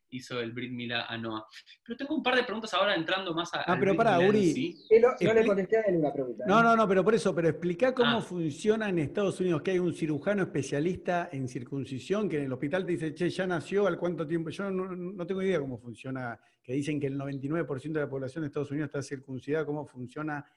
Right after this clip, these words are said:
Speaker 2: el sistema en la práctica para que sea algo que se lo haga todo el
Speaker 1: En
Speaker 2: mundo?
Speaker 1: menos de veinticuatro horas, veinticuatro horas después lo circuncidan.
Speaker 3: Veinticuatro, cuarenta y ocho horas se hace en Anelserí,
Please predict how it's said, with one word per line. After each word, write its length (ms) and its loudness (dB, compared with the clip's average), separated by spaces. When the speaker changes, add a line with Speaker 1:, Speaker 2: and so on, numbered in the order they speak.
Speaker 2:
el 140 -8
sistema 400 -2
en 100 0
la 160 -4
práctica 540 -2
para 180 -6
que 120 -12
sea 180 -6
algo 300 -4
que 340 -10
se 160 -20
lo 80 -8
haga 140 -6
todo 60 -8
el 80 2
Speaker 1:
En 100 2
Speaker 2:
mundo? 80 6
Speaker 1:
menos 180 4
de 80 2
veinticuatro 560 2
horas, 220 2
veinticuatro 500 2
horas 140 4
después 260 0
lo 80 -2
circuncidan. 420 -2
Speaker 3:
Veinticuatro, 540 0
cuarenta 300 4
y 20 6
ocho 220 4
horas 360 0
se 140 2
hace 340 -4
en 140 -2
Anelserí, 840 0